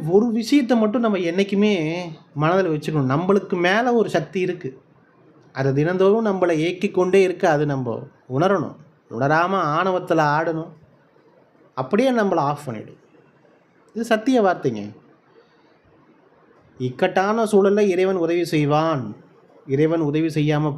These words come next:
போவே மாட்டான். ஏன்னா, இறைவனே இல்லைன்னு சொல்லிட்டு இருந்தவன் நான், இன்னைக்கு சதாசர்வ காலம் இறைவனை மூணு கால பூஜை செய்கிறேன். எப்படி? அதுதான் கருமா, அதுதான் விதி அம்சம், அதுதான் இந்த பிரபஞ்சம்,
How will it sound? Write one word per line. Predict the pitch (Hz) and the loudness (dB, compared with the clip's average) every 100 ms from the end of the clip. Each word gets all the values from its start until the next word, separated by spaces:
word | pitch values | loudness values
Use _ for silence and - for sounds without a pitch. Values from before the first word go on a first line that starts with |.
| 151 | -2
போவே | 170 196 208 | 2 4 4
மாட்டான். | 185 131 - - _ _ _ _ _ _ _ _ _ _ - - - _ _ _ _ - | 2 -4 -8 -16 _ _ _ _ _ _ _ _ _ _ -20 -20 -20 _ _ _ _ -4
ஏன்னா, | 147 123 | -2 2
இறைவனே | 131 170 185 208 196 160 | 2 4 4 2 0 0
இல்லைன்னு | 190 226 | 2 2
சொல்லிட்டு | 202 190 196 | 4 2 2
இருந்தவன் | 175 165 | 0 0
நான், | 147 151 120 - - | 0 0 -2 -10 -10
இன்னைக்கு | 151 156 151 147 | -2 0 0 2
சதாசர்வ | 170 196 202 196 185 | 2 4 2 4 4
காலம் | 190 208 | 2 2
இறைவனை | 180 190 196 | 2 2 2
மூணு | 185 175 196 196 | 0 0 2 4
கால | 196 190 | 4 2
பூஜை | 185 180 180 | 0 2 2
செய்கிறேன். | 165 160 131 - - _ _ _ _ _ _ _ _ _ - | 2 0 -2 -8 -20 _ _ _ _ _ _ _ _ _ -6
எப்படி? | 147 147 156 - - - _ _ _ _ _ _ - | -4 0 -2 -2 -10 -20 _ _ _ _ _ _ -4
அதுதான் | 156 165 196 202 | 0 2 2 2
கருமா, | - 143 170 135 - - _ _ - | 0 0 0 -4 -8 -20 _ _ -6
அதுதான் | 123 175 190 202 | -2 2 2 2
விதி | 156 165 190 | 0 0 0
அம்சம், | 160 - 127 - _ | 0 -6 -10 -14 _
அதுதான் | - 131 175 | -2 2 4
இந்த | 202 175 | 4 0
பிரபஞ்சம், | - 147 170 156 127 - | 0 0 0 -2 -4 -6